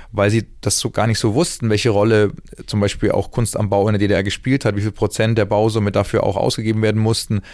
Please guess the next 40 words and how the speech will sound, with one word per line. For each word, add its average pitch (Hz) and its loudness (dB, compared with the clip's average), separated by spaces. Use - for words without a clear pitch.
was 104 0
es 95 -4
da 104 0
für - -4
Verfahren 117 0
gab 110 0
und 110 2
wie, 107 -2
wie 104 0
sehr 120 2
oder 120 2
auch - 0
wie 90 0
wenig 110 0
so - -4
manchmal 117 0
die 110 -2
Leute, 107 2
die 110 -8
dort 107 -2
dann, 98 2
ähm, 95 2
in 98 0
der 92 0
Umgebung 104 0
gewohnt 95 0
haben, 110 0
auch - -2
davon 95 0
wussten 113 -2
und 104 0
mitbekommen 110 -2
haben 107 0
und 92 -2
auch - -2
die - 0
Auseinandersetzungen, 110 -2
die 92 -10
es - -14
dann 85 -4